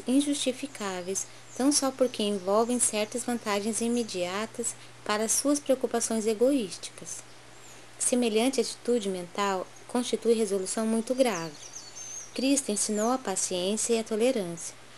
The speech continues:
mas nunca determinou que seus discípulos estabelecessem acordo com os erros que infelicitam o mundo. Em face dessa decisão, foi à cruz e legou o último testemunho de não violência,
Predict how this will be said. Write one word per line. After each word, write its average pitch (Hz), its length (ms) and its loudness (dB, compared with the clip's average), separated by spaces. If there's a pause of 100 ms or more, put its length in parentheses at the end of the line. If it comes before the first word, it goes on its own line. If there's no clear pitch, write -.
(160)
mas 208 220 0
nunca 277 260 6
determinou 208 600 2
que 214 100 -6
seus 208 240 0
discípulos 254 580 0
estabelecessem 226 880 0
acordo 214 520 0 (280)
com 226 180 2
os 214 160 2
erros 247 320 6
que - 140 -2
infelicitam 240 800 2
o 277 40 8
mundo. 185 340 4 (1400)
Em 208 100 0
face 240 460 4
dessa 202 260 2
decisão, 180 580 -2 (420)
foi 233 160 6
à 277 100 4
cruz 220 520 0 (220)
e 220 80 4
legou 220 360 8
o 220 80 8
último 269 360 4
testemunho 220 600 0
de 208 100 2
não 208 220 0
violência, 214 720 2